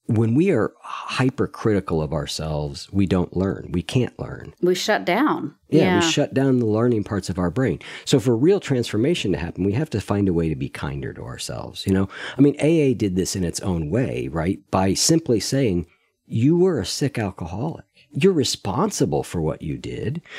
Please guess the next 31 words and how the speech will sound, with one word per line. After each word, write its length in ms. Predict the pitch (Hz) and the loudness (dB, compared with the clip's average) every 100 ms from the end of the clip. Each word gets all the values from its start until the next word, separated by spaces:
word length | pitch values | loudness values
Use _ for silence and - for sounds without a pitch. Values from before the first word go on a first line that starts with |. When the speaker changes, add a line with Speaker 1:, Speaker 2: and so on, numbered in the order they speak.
| - | -6
Speaker 1:
You're 120 | - 135 | 0 2
responsible 760 | 110 - - 147 185 131 110 | 2 0 0 2 2 0 0
for 180 | 90 98 | 0 0
what 240 | 92 95 78 | 0 0 -2
you 140 | 87 | -4
do 200 | 80 85 | 0 -2
now, 540 | 76 87 143 - - - - | -2 -2 -4 -6 -12 -14 -2
but 120 | - | 0
you're 120 | 139 | 4
not 260 | 135 156 180 | 4 2 2
a 80 | 104 | -2
Speaker 2:
Mm-hmm. 120 | - | -2
Speaker 1:
bad 400 | - 85 73 - | -2 0 -2 -6
person." 720 | - 135 170 - - - - - _ _ _ - | -8 -4 -4 -4 -10 -14 -18 -20 _ _ _ -2
Speaker 2:
Mm. 340 | 190 175 170 - | 0 0 -2 -2
Speaker 1:
That's 220 | 160 190 | -2 0
a 40 | |
pretty 260 | - - 247 | -4 0 0
foundational 960 | - - 147 143 120 127 139 127 110 90 | -2 -2 2 4 4 2 0 -2 -2 -2
shift. 460 | - 208 - - | -2 -2 -4 -4
Speaker 2:
Yeah. 240 | 175 156 156 _ - - - | -2 -2 -6 _ -18 -16 -8
Speaker 1:
But 220 | - - - | 0 0 2
I 100 | 120 | 0
just 200 | 123 117 | 2 0
became 300 | - - 104 | -2 0 2
more 220 | 98 101 98 | 4 2 0
convinced 420 | 95 87 170 - | 0 0 0 -4
of 80 | 76 | -4
self-compassion 800 | 92 - - 82 85 76 85 | -2 -2 -6 -2 -2 -2 -2
over 180 | 73 64 | -4 -6
time. 440 | - 85 71 127 | -6 -6 -6 -8